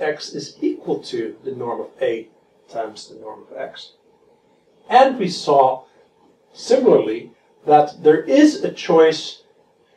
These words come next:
for delta B such that A inverse times delta B in norm is equal to the norm of A inverse times the norm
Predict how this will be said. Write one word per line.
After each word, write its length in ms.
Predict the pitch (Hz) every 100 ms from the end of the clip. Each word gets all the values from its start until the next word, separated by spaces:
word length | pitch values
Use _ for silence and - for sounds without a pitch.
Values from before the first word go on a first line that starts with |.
| _ _
for 180 | 151 139
delta 380 | 151 151 147 147
B 500 | - 247 165 143 -
such 320 | - 165 -
that 220 | 143 139
A 300 | 175 185 180
inverse 480 | 220 233 170 147 139
times 260 | - 135 123
delta 360 | 131 131 -
B 400 | 107 110 104 117 -
in 220 | 135 117
norm 340 | 101 98 131 _ _ _
is 340 | - 214 208 -
equal 360 | 294 - 160 -
to 200 | 135 127
the 120 | 117
norm 300 | 120 113 -
of 120 | -
A 220 | - 117
inverse 440 | 110 104 107 - _ _ _ _ -
times 280 | - 58 -
the 60 | 57
norm 320 | 58 107